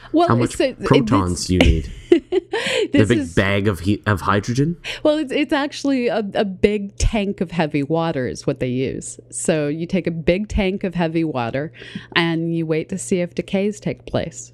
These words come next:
Speaker 1: This, this
Speaker 2: And
Speaker 1: is
Speaker 2: so the math tells, with these grand unified theories, the math is telling us that, that a proton decaying is gonna release a certain kind of energy. It's gonna give a very
Speaker 1: Right.
Speaker 2: specific signature, and then you put these detectors all around it, and,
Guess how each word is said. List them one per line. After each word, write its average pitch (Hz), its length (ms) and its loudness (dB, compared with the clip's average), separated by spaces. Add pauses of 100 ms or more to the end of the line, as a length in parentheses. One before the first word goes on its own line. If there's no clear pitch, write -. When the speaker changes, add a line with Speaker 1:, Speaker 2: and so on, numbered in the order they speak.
(120)
Speaker 1:
This, 170 220 -2
this 170 180 0
Speaker 2:
And 175 100 8
Speaker 1:
is 170 80 0
Speaker 2:
so 123 240 4
the 117 120 2
math 135 480 0
tells, 101 440 0
with 110 220 2
these 104 260 0
grand 113 340 2
unified 98 360 0
theories, 147 240 2
the 110 80 0
math 107 260 0
is 98 80 -4
telling 113 360 2
us 98 140 -2
that, 98 280 0 (340)
that 101 120 4
a 92 40 0
proton 120 360 0
decaying 104 360 0
is 92 160 0
gonna 87 240 2
release 95 380 0
a 95 60 -2
certain 82 240 -2
kind 92 200 0
of 85 80 -2
energy. 87 360 0
It's 85 120 -4
gonna 87 140 0
give 82 200 0
a 78 40 -10
very 87 380 2
Speaker 1:
Right. 87 180 2
Speaker 2:
specific - 340 -2
signature, 113 640 2 (240)
and 104 100 4
then 98 80 2
you 90 80 -2
put - 160 0
these 95 160 0
detectors 98 500 0
all 92 180 2
around 127 380 2
it, 98 200 -2 (180)
and, 90 420 2